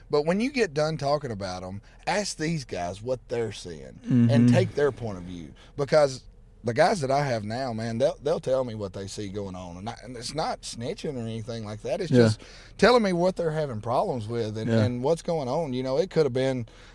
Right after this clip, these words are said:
Speaker 1: you know, just as simple as it's wet and you could slip off in a trench. You know, I mean, that's fine. That's what I wanna know, you know, what you're seeing down there. So I pretty much take our safety plan that we have,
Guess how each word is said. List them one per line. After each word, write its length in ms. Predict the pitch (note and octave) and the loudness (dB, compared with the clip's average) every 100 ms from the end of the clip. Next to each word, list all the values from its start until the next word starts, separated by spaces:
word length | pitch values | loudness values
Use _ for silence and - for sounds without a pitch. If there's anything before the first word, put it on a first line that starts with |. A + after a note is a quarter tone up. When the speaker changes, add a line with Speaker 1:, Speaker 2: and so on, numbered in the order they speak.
| - | -16
Speaker 1:
you 140 | D#3 C#3+ | -4 0
know, 120 | A#2+ | 0
just 220 | D#3 D#3+ | 0 -2
as 100 | C3 | -6
simple 440 | - E3 D3+ C3 | -2 -2 0 0
as 180 | B2+ A#2+ | 0 0
it's 160 | D3+ A#2+ | -4 -6
wet 340 | G2+ C#3+ F3+ - | -2 -2 -2 -10
and 80 | A#2+ | -14
you 60 | |
could 160 | A2+ G2+ | -12 -12
slip 280 | - D3+ D3+ | -6 -4 -2
off 200 | C#3 D3 | -4 -6
in 60 | |
a 60 | G#2 | -10
trench. 460 | - D#3 - - - | -8 -8 -8 -14 -12
You 120 | A#2 | -10
know, 160 | G#2+ A#2 | -8 -8
I 60 | |
mean, 240 | A#2+ D3 C#3 - | -8 -8 -10 -2
that's 200 | F3 - | 0 0
fine. 340 | C#3 D#3+ D2+ | -8 -10 -10
That's 200 | E2+ C3+ | -8 -6
what 100 | F3+ | -4
I 40 | D#3 | -2
wanna 280 | B2 D3 G2+ | -2 -4 -8
know, 240 | E2+ D#2 G#2 | -14 -16 -12
you 100 | B2 | -10
know, 100 | G#2 | -8
what 220 | D3 D3 | -8 -8
you're 100 | B2+ | -10
seeing 300 | G#2+ G2 D#2 | -10 -12 -12
down 200 | D#2 D#2+ | -12 -10
there. 180 | D#2+ F#2+ | -12 -6
So 260 | C#3+ A#2 G#2 - - - | -2 -2 -4 -14 -20 -8
I 100 | D3+ | -2
pretty 220 | F#3+ A#3+ | 2 2
much 240 | G#3+ D3 - | 2 0 0
take 240 | D3 C3+ | 0 0
our 160 | C3 D3+ | 0 0
safety 340 | - C#3 C3 | -2 -6 -6
plan 260 | A#2 B2 A#2+ | -10 -6 -6
that 80 | G2+ | -4
we 160 | G#2+ | -4
have, 480 | A2 G#2 A2 F#2+ F#2+ | -4 -4 -4 -4 -6